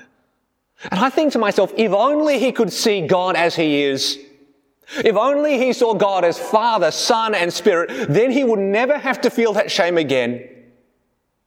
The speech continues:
He would realize, "I can pray to the Father whatever I've done." Have you ever wondered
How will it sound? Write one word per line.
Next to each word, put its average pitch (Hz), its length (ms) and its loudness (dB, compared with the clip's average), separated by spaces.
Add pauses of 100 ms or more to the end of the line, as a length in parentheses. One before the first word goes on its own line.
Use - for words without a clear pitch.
(680)
He 220 120 2
would 233 200 0
realize, 175 520 0
"I 214 200 0
can 202 260 -2
pray 196 400 0
to 202 100 0
the 156 120 2
Father 117 580 0
whatever 156 460 2
I've 131 320 0
done." 101 420 -2 (3000)
Have 165 140 0
you 190 60 2
ever 175 160 2
wondered 131 420 -2